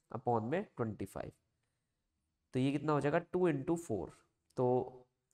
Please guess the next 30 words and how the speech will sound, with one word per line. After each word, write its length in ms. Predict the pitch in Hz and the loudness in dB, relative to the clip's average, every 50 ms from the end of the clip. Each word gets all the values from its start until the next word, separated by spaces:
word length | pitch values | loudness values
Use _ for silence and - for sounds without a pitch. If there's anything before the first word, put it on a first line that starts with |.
| - | -8
दो 200 | 127 110 127 131 | -2 0 2 2
दूनी 200 | 127 139 135 147 | 2 2 0 0
चार, 200 | 139 147 139 151 | 2 2 0 0
दो 140 | 143 131 123 | 0 -2 -4
दूनी 180 | 117 123 131 127 | -4 -4 -4 -2
चार, 200 | 139 139 - - | -2 -2 -2 -4
सोलह 440 | - - - 160 156 131 101 - - - - _ _ _ _ _ _ _ _ - | -6 -4 0 2 2 2 2 0 -6 -10 -18 _ _ _ _ _ _ _ _ -10
रेडियन 500 | 127 113 117 113 107 107 120 139 156 196 - - _ _ _ _ - | -6 -2 -2 0 0 0 -2 -2 -2 -6 -10 -16 _ _ _ _ -2
per 80 | 127 127 | -2 0
second 400 | - - 104 - - 92 76 - | 0 -2 -4 -4 -4 -8 -8 -8
square। 280 | - - - - - - _ _ _ _ _ _ _ _ _ _ _ _ _ _ _ _ _ _ _ - | -8 -8 -8 -10 -10 -12 _ _ _ _ _ _ _ _ _ _ _ _ _ _ _ _ _ _ _ -4
ये 200 | 131 156 190 202 | 2 6 6 8
हमारा 340 | 165 135 120 117 117 147 202 233 220 | 8 8 6 6 6 6 4 2 0
overall 360 | - 139 123 123 117 117 120 117 | 0 0 2 2 2 2 2 2
आंसर 280 | 107 104 104 - 143 - | 0 0 -2 -4 -4 -2
देखने 300 | 127 107 101 110 113 113 | -2 -2 -2 -2 -2 0
को 140 | - 190 190 | 0 0 2
मिलेगा। 420 | 156 117 92 90 90 87 120 123 107 - - - _ _ _ _ _ _ _ _ _ _ _ _ _ _ _ - _ - | 2 0 0 0 4 6 6 6 6 4 0 -8 _ _ _ _ _ _ _ _ _ _ _ _ _ _ _ -20 _ -6
सिंपल 300 | - - 135 120 113 120 110 | -4 -2 -2 0 0 0 0
सा 100 | 110 104 | 0 -2
क्वेश्चन 320 | - 98 - - 120 117 | -4 -4 -4 -4 -2 2
था। 120 | 117 139 165 185 - - - _ _ _ _ _ _ _ _ _ _ _ _ _ _ _ _ _ _ _ _ _ _ _ _ _ _ _ - | 2 2 2 2 0 -12 -18 _ _ _ _ _ _ _ _ _ _ _ _ _ _ _ _ _ _ _ _ _ _ _ _ _ _ _ 4
Coin 280 | - 156 151 165 180 196 202 | 8 8 8 8 8 6 4
of 100 | 196 - | 4 4
mass 260 | 160 156 160 180 - | 6 6 6 6 4
four 200 | - - 156 156 151 156 | 2 2 2 2 4 4
point 280 | 175 175 175 165 160 151 | 4 2 2 2 2 2
eight 260 | 139 135 127 120 127 - - - _ _ | 4 4 4 2 0 -6 -14 -16 _ _
K 160 | - 147 139 127 | 2 2 2 2
G 120 | 113 120 | 2 0